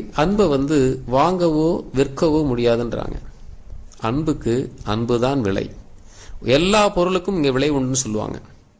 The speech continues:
ஆனா அன்புக்கு மாத்திரம் விலையே கிடையாது. அன்புக்கு விலை அன்பு தான். அதே மாதிரி எதையும் நேசிக்கக்கூடிய ஒருவரால்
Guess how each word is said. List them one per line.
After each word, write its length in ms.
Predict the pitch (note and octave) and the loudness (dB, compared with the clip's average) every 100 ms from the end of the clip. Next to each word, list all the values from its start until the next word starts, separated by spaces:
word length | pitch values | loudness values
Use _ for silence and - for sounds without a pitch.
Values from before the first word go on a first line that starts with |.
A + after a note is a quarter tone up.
| _ - | _ -4
ஆனா 240 | A#2+ A#2+ A#2 | -2 0 0
அன்புக்கு 420 | A2 D3 F3 E3+ C3 | 0 2 0 0 0
மாத்திரம் 380 | B2 - F3+ A#2 | 0 0 0 0
விலையே 260 | A#2 A#2 | 2 2
கிடையாது. 380 | A#2+ G2+ G2+ F#2+ - - - | 2 0 -2 -2 -8 -14 -8
அன்புக்கு 480 | G#2+ C3+ C#3+ C#3 C3+ | -2 0 0 0 0
விலை 260 | B2+ D#3 A3+ A3+ - | 0 2 0 -2 -8
அன்பு 300 | - G#2+ G2+ | -4 -2 0
தான். 220 | G#2 A#2 - - - - - - - - - - - - - - - - - - - - - | 0 -2 -6 -14 -16 -18 -16 -16 -16 -12 -12 -12 -16 -16 -14 -10 -10 -10 -12 -14 -16 -18 -10
அதே 200 | - E3 A3 | -2 4 4
மாதிரி 340 | F3 C#3+ D#3 C3+ D3 - - - - - - - - - - - A#2 | 4 2 2 2 0 -6 -16 -16 -14 -14 -16 -16 -16 -18 -18 -8 2
எதையும் 460 | D3+ F3 A3 A#3 A#3+ - | 4 6 6 4 -2 -4
நேசிக்கக்கூடிய 640 | - D3+ D#3 C#3+ C3 D3 D3+ | 0 0 0 -2 0 2 4
ஒருவரால் 500 | A#2+ A#2 A#2 A#2 G#2+ | 4 4 4 2 0